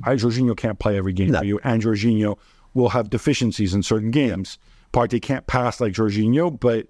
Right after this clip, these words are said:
Speaker 1: I think
Speaker 2: He
Speaker 1: he's
Speaker 2: can
Speaker 1: more
Speaker 2: defend
Speaker 1: suited.
Speaker 2: better than Jorginho.
Speaker 1: Sorry?
Speaker 2: He can defend better than Jorginho.
Speaker 1: He can defend better, and I think he's more, more suited to getting the ball in the
Speaker 2: Yeah.
Speaker 1: situations on the half turn or whatever than Rice is. Plus, I want Rice to be able to come forward
Speaker 2: Yeah.
Speaker 1: and shoot on goal. I think he's devastating doing that,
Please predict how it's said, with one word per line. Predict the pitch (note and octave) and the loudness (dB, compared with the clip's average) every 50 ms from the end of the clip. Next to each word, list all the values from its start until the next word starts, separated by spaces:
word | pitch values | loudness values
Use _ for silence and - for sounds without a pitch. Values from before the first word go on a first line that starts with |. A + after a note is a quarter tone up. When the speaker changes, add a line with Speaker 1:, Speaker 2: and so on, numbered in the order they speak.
| _ _ | _ _
Speaker 1:
I | B2+ A#2 | -6 -2
think | - C#3 B2 - | 0 0 0 2
Speaker 2:
He | A2 | 0
Speaker 1:
he's | A2 | 0
Speaker 2:
can | A2+ | 2
Speaker 1:
more | A#2 - | 0 0
Speaker 2:
defend | G#2+ - E3 C3 G3 | 0 0 0 2 2
Speaker 1:
suited. | F3+ - | 2 0
Speaker 2:
better | A2 G2+ - | 0 -2 -4
than | D#2+ E2+ C#2+ C#2 - | -8 -10 -10 -10 -8
Jorginho. | - - D#2 D2+ D2+ D#2 F#2+ - - - | -6 -6 -4 -2 -2 -4 -4 -6 -8 -4
Speaker 1:
Sorry? | - - B2 D#3 F#3 - _ - | 0 0 0 0 0 -4 _ -6
Speaker 2:
He | A2 | -4
can | A2+ A#2 | 0 0
defend | A2 A#2+ - - F3+ D#3+ B2+ G2 | 0 0 2 2 0 0 0 -2
better | A2+ G2+ - G#2+ | -4 -4 -4 -4
than | E2 F2+ F2 | -4 -4 -2
Jorginho. | E2 F#2+ E2+ D#2 E2+ F2 | -2 0 0 0 0 0
Speaker 1:
He | D#2+ | 0
can | C#3 C3+ | 0 0
defend | D#3+ - - A3 A3+ A3 G#3 | 0 -2 0 0 0 2 2
better, | F3 F3 D#3 D3 D3 D3+ D#3+ - _ _ _ | 2 2 2 2 0 0 -2 -4 _ _ _
and | - D3 C#3 C#3 C#3+ | -2 -2 0 2 2
I | C#3 | 2
think | B2+ - E3 D3+ A2+ | 2 0 0 -2 0
he's | C3+ B2+ A2+ | -2 -2 0
more, | B2 B2 A#2+ B2 B2+ A#2+ A#2 A2+ A2 G#2+ - _ _ _ - | 2 2 2 2 2 0 -2 -2 -4 -6 -8 _ _ _ -2
more | C3+ C#3 D3 C3 | 0 0 0 -2
suited | - - - F3+ F#3 F3+ D3+ C#3+ A#2 A#2+ | -4 -4 0 0 2 4 4 2 0 0
to | A2+ | 0
getting | A#2+ C3 B2 A#2+ A#2 | 2 2 2 2 0
the | G#2+ | 0
ball | A#2 A#2+ A#2 | 0 0 0
in | A#2 | 0
the | A#2 A2+ - | 0 0 0
Speaker 2:
Yeah. | - A#2 G2+ | 0 0 2
Speaker 1:
situations | G2+ A#2+ A#2 A2+ - A#2 A#2+ A#2 A2+ | 2 2 0 0 0 0 0 2 2
on | A#2 A2 | 0 0
the | A2+ | 0
half | G2+ A2 A2+ - - | -2 -2 -4 -4 -2
turn | - A#2+ A#2+ A2+ | -2 0 0 0
or | A2 G#2 | 0 0
whatever | G#2 A2 B2 B2 A2+ A2+ G#2+ - _ - - - - _ _ - - - - - | 0 0 0 0 0 -2 -6 -8 _ -20 -20 -20 -20 _ _ -20 -20 -20 -6 -2
than | E3 B2+ D#3 C3 B2+ | 0 2 2 2 2
Rice | C3+ C3+ C3 B2 - - | 0 0 0 0 -2 -2
is. | - - - - - _ _ - - - - | -6 -6 -6 -10 -16 _ _ -20 -20 -4 -2
Plus, | G#3+ A3 F#3 - - - _ - | 0 0 0 -2 -6 -10 _ -2
I | E3 | -2
want | G3 A3+ A3 - F3 | -2 0 -2 -2 -2
Rice | D3 C3 C3 C3+ B2+ - - - - - - _ _ - - - - - - - - | 0 0 2 0 0 -2 -6 -10 -14 -14 -18 _ _ -20 -20 -20 -20 -20 -20 -6 -2
to | - D3 A#2 | 0 2 2
be | A#2+ A#2+ B2 | 4 4 4
able | B2 A2+ A#2+ A#2 | 2 2 0 -2
to | - A#2 | -4 -4
come | - - B2 A#2+ G#2+ | -2 0 0 0 0
forward | - - C3+ D#3 C3+ A2 G#2+ G#2 G#2 - | 0 0 0 2 2 0 -2 -2 -4 -2
Speaker 2:
Yeah. | C3 B2 C#3 | -2 -2 0
Speaker 1:
and | D3 A#2 - | 0 -2 0
shoot | - C#3 C3 B2 | 0 2 2 2
on | A2+ G#2+ | 0 0
goal. | A2+ D3+ C3+ G2+ - - | 0 0 -2 -2 -4 -8
I | G#2 | -4
think | F#2+ C3+ A#2+ | -2 -2 0
he's | A#2 G2+ - | 0 0 0
devastating | C#3 C#3 C3+ B2+ - - A2+ G2+ F#2+ G2 G2+ | 0 0 0 -2 -4 -4 -4 -2 0 0 0
doing | G2+ G2+ G2 F#2+ | 2 2 2 2
that, | G2 G2 G2 F#2 | 2 0 0 -4